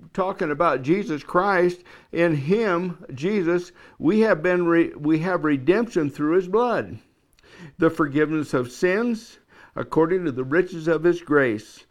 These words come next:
which we ma-, he made to abound towards us in all wisdom and, and prudence," or understanding.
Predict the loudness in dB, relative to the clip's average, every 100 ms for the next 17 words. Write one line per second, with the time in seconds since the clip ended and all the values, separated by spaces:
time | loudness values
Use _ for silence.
0 | -20 -18 -4 -2 0 4 4 2 0 2
1 | 2 4 2 4 2 2 0 2 0 0
2 | 2 2 2 2 -2 0 2 2 2 0
3 | -2 -4 -4 -6 -6 -4 -4 -4 0 2
4 | 2 -2 -4 -2 -2 -2 -6 -6 -8 -4
5 | -4 -2 -6